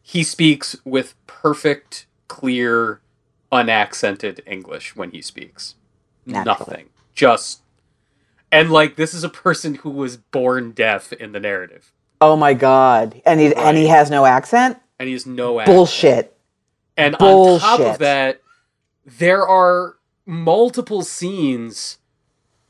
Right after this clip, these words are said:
Speaker 1: It's totally inconsistent. Sometimes he signs to people, and sometimes he just talks to them,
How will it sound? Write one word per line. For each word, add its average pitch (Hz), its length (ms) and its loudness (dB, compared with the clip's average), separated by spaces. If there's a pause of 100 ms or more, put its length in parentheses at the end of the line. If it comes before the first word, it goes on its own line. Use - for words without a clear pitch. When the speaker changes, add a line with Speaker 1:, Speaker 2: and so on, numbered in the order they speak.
Speaker 1:
It's 190 220 0
totally 214 520 0
inconsistent. 185 760 -6
Sometimes 175 580 -4
he 170 100 -8
signs 151 440 -4
to 170 100 -16
people, 170 480 -8 (380)
and 139 120 -4
sometimes 143 420 -2
he 151 80 -8
just 135 180 -10
talks 123 300 -4
to 160 80 -8
them, 160 240 -4